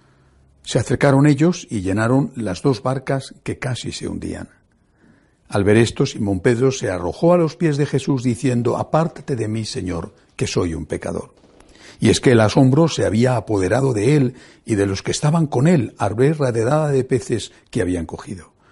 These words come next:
Y lo mismo les pasaba a Santiago y Juan, hijos de Zebedeo, que eran compañeros de Simón. Jesús dijo a Simón: "No temas, desde ahora serás pescador de hombres". Ellos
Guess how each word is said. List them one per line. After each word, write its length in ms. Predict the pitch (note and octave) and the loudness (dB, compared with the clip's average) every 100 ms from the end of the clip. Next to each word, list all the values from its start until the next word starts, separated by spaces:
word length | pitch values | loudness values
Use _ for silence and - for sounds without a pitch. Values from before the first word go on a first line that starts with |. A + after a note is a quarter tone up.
| _ _ _ - | _ _ _ -4
Y 120 | G#2 | 0
lo 100 | F#2 | 4
mismo 400 | B2+ A#2+ B2+ - | 4 4 2 0
les 200 | - F#2 | -2 -4
pasaba 500 | G2+ - C#3+ A#2+ C3+ | -4 -2 -2 -2 -4
a 80 | - | -8
Santiago 720 | - F2+ F2 B2 A#2+ C3+ C#3+ | -8 -8 0 2 4 2 0
y 100 | - | -4
Juan, 400 | G#2+ C3+ B2 A#2 - | -4 -2 -2 -2 0
hijos 320 | C3+ - F2+ | 0 0 -6
de 120 | E2+ | -8
Zebedeo, 500 | - C#3 A#2 G#2+ F#2 - - _ | -2 -2 0 -2 -2 -6 -20 _
que 100 | - | -2
eran 180 | A#2+ B2 | 0 0
compañeros 640 | G#2 G2 - F2+ F2+ F2+ E2 | -2 -4 -2 -2 -2 -2 -4
de 100 | D#2+ | -6
Simón. 420 | - D#2+ E2 - _ _ _ _ _ _ _ _ _ _ | -8 -10 -10 -14 _ _ _ _ _ _ _ _ _ _
Jesús 500 | - G2+ B2 B2 - | -2 0 2 2 0
dijo 340 | A2 G#2+ - | 0 0 0
a 60 | A2 | -4
Simón: 440 | - G2+ G2+ G2+ - | -2 0 0 0 -4
"No 220 | G#2 E2 | -8 -2
temas, 540 | C3 A2+ F2+ - - _ _ _ - _ | 2 2 0 -6 -10 _ _ _ -20 _
desde 320 | A2 F#2+ F2 | -2 0 4
ahora 400 | G2+ C3+ E3+ E3+ - | 6 6 4 0 -4
serás 480 | - A#2+ A2 G#2+ | -2 0 0 -4
pescador 760 | - _ C#3 - B2+ F#2+ D#2+ - - | -10 _ -2 -2 -4 -2 -4 -8 -8
de 120 | F#2 | -6
hombres". 560 | E2 E2+ - - - - _ _ _ _ - | -6 -8 -12 -16 -18 -20 _ _ _ _ 2
Ellos 520 | B2 B2 D3+ - | 4 6 2 0